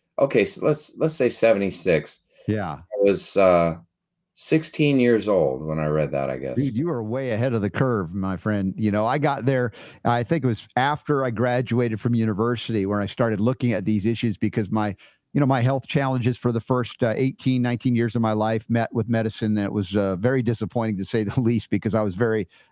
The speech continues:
Speaker 2: not well, let's just say it that way. And some years later, finding natural medicine and then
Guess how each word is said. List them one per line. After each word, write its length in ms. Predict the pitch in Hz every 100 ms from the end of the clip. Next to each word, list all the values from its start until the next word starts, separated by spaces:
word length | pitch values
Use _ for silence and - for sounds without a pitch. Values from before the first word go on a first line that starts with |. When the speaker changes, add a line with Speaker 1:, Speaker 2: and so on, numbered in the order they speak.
| -
Speaker 2:
not 260 | 165 -
well, 260 | 120 101 80
let's 160 | 107 -
just 200 | 123 -
say 180 | 123
it 80 | 117
that 180 | 113 -
way. 200 | 101 104
And 180 | 101 98 - - -
some 220 | - 135
years 200 | 127 110
later, 300 | 113 117 113
finding 320 | - 117 113
natural 360 | 104 107 107 113
medicine 520 | 107 107 98 110 101
and 180 | - 104
then 220 | 107 101